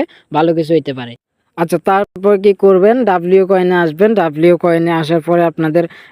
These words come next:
অ্যাজটেক যদি থাকে কয়েন, অ্যাজটেক আনস্টেক করে দেবেন। বিশ তারিখের আগে কিন্তু আনস্টেক করে দিতে হবে। এবং এখানে দেখেন, "Staking close in six days", তাইলে ক্লোজ হয়ে যাবে এবং আপনারা কিন্তু আনস্টেক করে ফেলবেন। এবং আপনাদের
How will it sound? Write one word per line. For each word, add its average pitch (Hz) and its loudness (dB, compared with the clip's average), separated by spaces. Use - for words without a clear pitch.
অ্যাজটেক 208 0
যদি 214 2
থাকে 196 0
কয়েন, 208 2
অ্যাজটেক 185 -2
আনস্টেক 170 -4
করে 170 2
দেবেন। 180 2
বিশ 185 -2
তারিখের 156 -4
আগে 151 -2
কিন্তু 156 -6
আনস্টেক 156 -6
করে 156 -2
দিতে 151 -6
হবে। 165 0
এবং 175 0
এখানে 175 0
দেখেন, 165 0
"Staking 170 -4
close 170 2
in 180 -2
six 175 -2
days", 135 -2
তাইলে 151 0
ক্লোজ 185 0
হয়ে 196 6
যাবে 202 2
এবং 165 0
আপনারা 156 -4
কিন্তু 160 -2
আনস্টেক 156 -4
করে 151 0
ফেলবেন। 160 0
এবং 156 -2
আপনাদের 151 -2